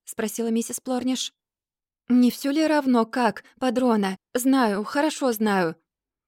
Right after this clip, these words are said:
«Ему видеть вы?» спросила миссис Плорниш. «Нет, надеюсь, что нет. Думаю, что нет». «Он говорит»,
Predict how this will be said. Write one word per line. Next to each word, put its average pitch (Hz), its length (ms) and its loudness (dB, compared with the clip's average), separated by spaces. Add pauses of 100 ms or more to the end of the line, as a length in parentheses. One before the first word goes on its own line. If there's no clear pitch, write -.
(720)
«Ему 240 540 2
видеть 302 640 0
вы?» 226 460 0 (360)
спросила 220 440 -4
миссис 220 320 -2
Плорниш. 233 520 -4 (500)
«Нет, 233 560 2 (200)
надеюсь, 247 400 0
что - 180 -6
нет. 233 320 0 (120)
Думаю, 320 380 2
что 320 180 -6
нет». 240 320 0 (680)
«Он 208 180 0
говорит», 208 520 -4